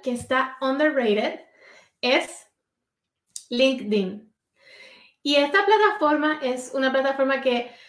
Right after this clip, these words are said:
eh, originalmente se, se hizo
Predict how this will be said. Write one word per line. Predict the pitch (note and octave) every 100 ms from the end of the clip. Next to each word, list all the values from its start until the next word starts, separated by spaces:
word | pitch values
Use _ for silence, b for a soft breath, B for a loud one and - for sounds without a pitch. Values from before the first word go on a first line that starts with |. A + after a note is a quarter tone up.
| B B
eh, | - B3 A#3+ A#3 -
originalmente | C4 C4+ C4+ C4+ C4+ D4+ D4 D4 D#4 D#4+
se, | D#4+ - C4 B3 A#3+ A#3+ - - _ _ _ _
se | - C4+ B3
hizo | C4+ D#4+ - D4 D#4+